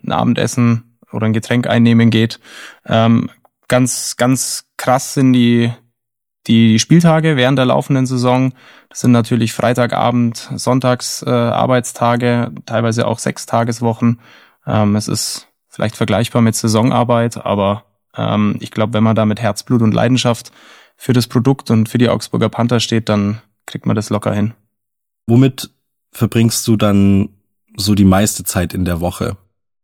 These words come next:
Speaker 1: Das, ähm, ist, glaub ich, schwer pauschal zu beantworten. Ähm, es ist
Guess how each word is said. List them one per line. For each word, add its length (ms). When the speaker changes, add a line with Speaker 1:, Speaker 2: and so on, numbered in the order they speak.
Speaker 1:
Das, 580
ähm, 520
ist, 160
glaub 200
ich, 140
schwer 300
pauschal 560
zu 140
beantworten. 800
Ähm, 400
es 120
ist 360